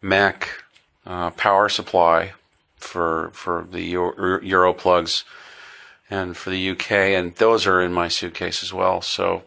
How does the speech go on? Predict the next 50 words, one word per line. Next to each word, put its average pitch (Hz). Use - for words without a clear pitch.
um, 90
I've 95
used 107
my 95
battery 92
about 87
as 85
much 92
as 85
I 85
can. 92
That's 87
part 95
of 87
the 87
reason 85
why 85
I'm 82
recording 87
on 82
the 82
iRiver. 82
Um, 82
so 85
we'll 90
see -
what 90
we 101
can 87
do 92
about, 85
uh, 85
um, 98
editing 120
this 110
up 117
again. 107
Um, 127
<laughs> 139
I'm 113
not 127
gonna 117
try 110
to 98
put -
it 87
up 104
on 98
the, 92
uh, 87